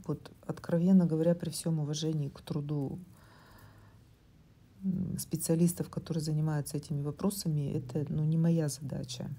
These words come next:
Я только вот со своей колокольни вам озвучиваю то, что знаю. Если у кого-то есть желание погрузиться больше, ради бога.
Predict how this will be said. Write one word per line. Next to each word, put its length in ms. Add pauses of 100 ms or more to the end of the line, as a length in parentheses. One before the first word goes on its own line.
(200)
Я 180
только 340
вот 260
со 240
своей 420
колокольни 600
вам 240
озвучиваю 540
то, 160
что 220
знаю. 460 (680)
Если 320
у 40
кого-то 400
есть 240
желание 440
погрузиться 680
больше, 440
ради 300
бога. 420